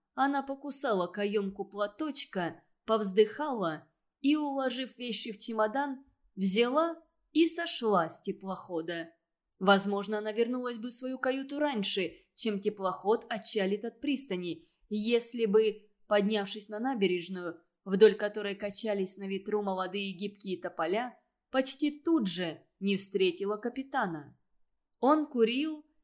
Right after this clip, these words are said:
и, щуря от солнца глаза, смотрел на Волгу.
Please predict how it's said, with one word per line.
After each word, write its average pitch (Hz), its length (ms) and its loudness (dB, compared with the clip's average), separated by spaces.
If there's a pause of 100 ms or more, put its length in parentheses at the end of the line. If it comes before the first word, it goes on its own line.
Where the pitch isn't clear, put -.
(140)
и, 214 140 2
щуря 311 460 4
от 262 100 -6
солнца 254 400 -4
глаза, 208 560 0
смотрел 233 540 -4
на 240 180 -2
Волгу. 196 680 -4